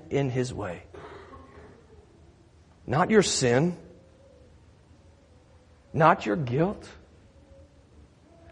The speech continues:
Not your piles of regret. Not your death. If Jesus was willing to go through the punishment of God's wrath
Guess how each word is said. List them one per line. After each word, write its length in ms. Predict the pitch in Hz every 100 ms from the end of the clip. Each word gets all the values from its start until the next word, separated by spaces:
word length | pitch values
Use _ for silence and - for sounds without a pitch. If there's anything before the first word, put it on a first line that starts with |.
| -
Not 180 | 147 196
your 120 | 208
piles 880 | - - - - 147 165 180 190 156
of 120 | 139
regret. 640 | 117 117 127 170 202 - - - - _ - - - - - - _ _ - _ - - - _
Not 260 | 120 175 151
your 140 | 151
death. 580 | 98 113 147 208 - - - - - - - - - - _ _ _ - - - - - - _ -
If 160 | 180 -
Jesus 420 | 254 269 240 226
was 160 | 185 156
willing 400 | 226 240 226 220
to 120 | 175
go 400 | 135 208 233 240
through 160 | 226 156
the 120 | 151 - - -
punishment 520 | 233 254 233 226 -
of 140 | 170
God's 300 | 139 123 123
wrath 500 | 147 240 240 247 -